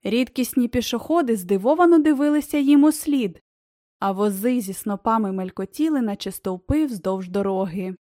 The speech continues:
Надвечір подорожні залишили позаду чимало миль. На ночівлю зупинилися у відлюдному лісочку, далеко від жител. Енні дістала з в'юка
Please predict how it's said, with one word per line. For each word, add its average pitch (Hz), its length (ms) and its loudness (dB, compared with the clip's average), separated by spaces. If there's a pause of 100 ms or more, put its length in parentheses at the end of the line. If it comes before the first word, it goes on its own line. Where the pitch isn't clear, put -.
(560)
Надвечір 208 840 0 (300)
подорожні 226 720 2
залишили 208 580 2
позаду 220 580 2
чимало 220 640 2
миль. 233 400 2 (600)
На 208 180 2
ночівлю 247 580 2
зупинилися 196 1000 -2 (320)
у 214 120 0
відлюдному 285 800 6
лісочку, 196 840 0 (400)
далеко 196 720 2
від 208 200 2
жител. 180 680 -2 (640)
Енні 302 400 8
дістала 226 520 2
з 208 100 -6
в'юка 277 540 2